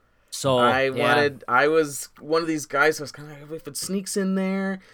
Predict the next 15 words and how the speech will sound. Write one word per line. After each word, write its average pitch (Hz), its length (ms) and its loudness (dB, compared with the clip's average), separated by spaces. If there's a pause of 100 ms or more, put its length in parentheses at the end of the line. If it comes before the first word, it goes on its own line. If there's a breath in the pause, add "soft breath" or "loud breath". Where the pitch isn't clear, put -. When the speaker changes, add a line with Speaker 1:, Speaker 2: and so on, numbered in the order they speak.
(140)
Speaker 2:
it's - 140 -10
got 170 220 -4
all, 170 240 0
it's 160 120 -2
got 226 160 0
all 226 180 0
what 208 120 4
you're 165 160 -2
looking 185 260 -2
for, 185 440 0
where 131 280 2
it's, - 300 -6
you, 107 300 -12
a, 110 300 -6
a - 40 -8